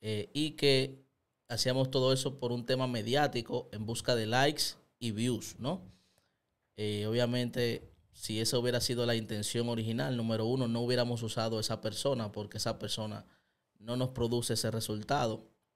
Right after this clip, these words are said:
a nosotros. Eh, y lo hubiéramos hecho desde aquí, desde este canal, porque estos son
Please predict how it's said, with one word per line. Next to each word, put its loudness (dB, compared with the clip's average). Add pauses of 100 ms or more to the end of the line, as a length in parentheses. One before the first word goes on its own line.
(720)
a -4
nosotros. -2 (960)
Eh, 0 (120)
y 8
lo 8
hubiéramos 8
hecho 4
desde 4
aquí, 0
desde 0
este 2
canal, 2
porque -2
estos 0
son 0